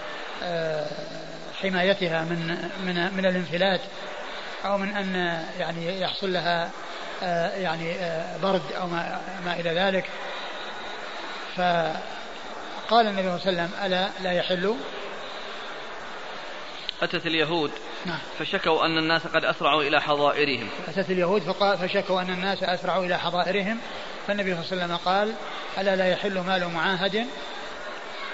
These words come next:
Speaker 2: "لا تحل أموال المعاهدين إلا بحقها".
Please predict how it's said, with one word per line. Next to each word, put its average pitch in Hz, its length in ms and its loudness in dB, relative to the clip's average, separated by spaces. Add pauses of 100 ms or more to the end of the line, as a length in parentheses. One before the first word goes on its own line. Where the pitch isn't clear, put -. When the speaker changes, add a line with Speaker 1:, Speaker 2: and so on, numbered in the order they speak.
Speaker 2:
"لا 160 180 8
تحل 165 400 0
أموال 160 420 6
المعاهدين 151 720 4
إلا 151 340 4
بحقها". 139 640 2